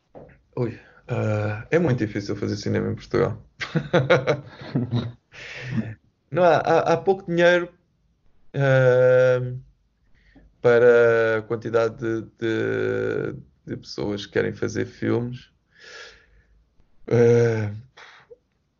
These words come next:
é muito difícil viver de cinema. Muito difícil mesmo. Eh, pri-, pri-, principalmente para, não para técnico de cinema, porque tu podes ir saltar de um filme para o outro. Agora, enquanto realizador,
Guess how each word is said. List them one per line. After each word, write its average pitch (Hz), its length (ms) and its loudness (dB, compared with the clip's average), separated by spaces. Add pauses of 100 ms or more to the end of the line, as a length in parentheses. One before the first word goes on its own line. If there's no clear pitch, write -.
(640)
é 117 80 0
muito 131 240 2
difícil 127 400 -4
viver 113 220 2
de 107 100 -8
cinema. 117 520 -4 (1120)
Muito 107 340 -4
difícil 104 420 -6
mesmo. 104 380 -4 (100)
Eh, 110 880 -4 (1400)
pri-, 113 220 -2 (120)
pri-, 120 260 -4 (200)
principalmente 131 800 2
para, 117 720 6 (240)
não 165 160 2
para 185 160 0
técnico 123 400 0
de - 60 -20
cinema, 117 380 -4
porque 117 420 -6
tu 120 140 -6
podes 113 240 -2
ir 113 240 -2
saltar 110 400 -2
de 107 60 -4
um 107 60 -6
filme 107 200 -8
para 107 100 -2
o 107 40 0
outro. 131 200 2
Agora, 110 160 0
enquanto 117 220 -4
realizador, 123 580 0